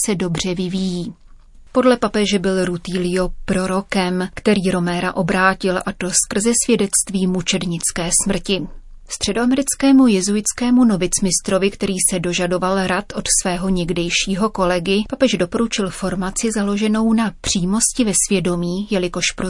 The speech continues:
záludné lidi není v tovaryštvu místo, a transparentnost, protože bez ní je lépe odejít a stát se třeba dobrým otcem rodiny.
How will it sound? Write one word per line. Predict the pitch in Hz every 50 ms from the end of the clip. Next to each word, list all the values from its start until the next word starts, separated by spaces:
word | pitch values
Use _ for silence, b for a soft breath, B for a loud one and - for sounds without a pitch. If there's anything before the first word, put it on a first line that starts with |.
| 165 -
záludné | 175 170 175 185 196 180 165 202 190 185 190
lidi | 180 180 165 175 196
není | 190 190 185 180 180 185 196
v | 196 -
tovaryštvu | - 202 180 185 175 175 - - - - 196 180
místo, | 190 185 180 180 - - - - 202 202 208 B B B B B B B
a | 214 220
transparentnost, | - - 202 185 185 185 - - - - - 185 180 180 170 - - 190 185 175 - - - - -
protože | - - 220 - 285 277 254 240
bez | 180 185 190 185 175 196
ní | 196 202 220 226
je | 220 202
lépe | 190 175 175 170 - -
odejít | - - 185 180 226 240 240 247 247 - -
a | - 247 - -
stát | - 254 233 233 -
se | 247 226
třeba | - - 233 196 202 196
dobrým | 170 190 165 165 - 190 190 202
otcem | 190 - - - - - 196 175
rodiny. | 175 185 180 175 196 180 180 165